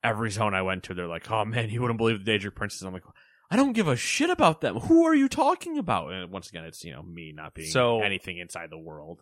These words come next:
Speaker 2: this expansion adds in, like, the whole
Speaker 1: Oh.
Speaker 2: storyline for
Speaker 1: More confusing things that I won't
Speaker 2: uh,
Speaker 1: understand.
Speaker 2: one of the Daedric Princes, uh, the, the, like, bigger one. Um,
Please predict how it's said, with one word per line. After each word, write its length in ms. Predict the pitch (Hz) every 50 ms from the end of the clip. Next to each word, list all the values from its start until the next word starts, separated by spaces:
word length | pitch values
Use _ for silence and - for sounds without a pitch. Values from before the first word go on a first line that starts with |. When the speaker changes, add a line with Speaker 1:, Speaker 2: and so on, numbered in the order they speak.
| _ _ -
Speaker 2:
this 300 | 143 135 156 165 156 -
expansion 560 | 151 135 - - 147 131 123 117 - 127 110
adds 420 | 104 98 104 104 104 104 104 98 98
in, 480 | 104 101 101 101 101 98 95 95 98 98 - _ -
like, 460 | 110 104 101 95 95 95 92 _ _
the 100 | - 101
whole 160 | 98 101 104
Speaker 1:
Oh. 40 | 95
Speaker 2:
storyline 760 | - - - 104 98 95 95 95 95 90 90 90 90 92 -
for 480 | - - 98 92 90 90 90 90 90 _ _ _
Speaker 1:
More 260 | - 104 101 90 85 82
confusing 480 | - 87 80 - 82 82 82 85 78
things 220 | - 85 85 85 82
that 80 | 78 78
I 80 | 80
won't 100 | 82 -
Speaker 2:
uh, 40 | 117
Speaker 1:
understand. 300 | 110 107 104 101 101 104
Speaker 2:
one 140 | 113 117 113
of 80 | 113 110
the 100 | 110 101
Daedric 400 | 98 98 98 95 95 92 - _
Princes, 720 | - 104 95 92 - - 92 92 90 90 - - - - 104
uh, 280 | 95 90 90 90 90 87 90 95 _ _ _ _ _ -
the, 340 | 123 113 117 110 107 104 107 - _ _
the, 200 | - 117 107 104
like, 260 | 104 107 101 98 95 95 - - -
bigger 360 | 113 107 98 98 101 98 95
one. 460 | 92 90 87 87 87 87 87 87 87 87
Um, 380 | 87 87 90 87 87 90 92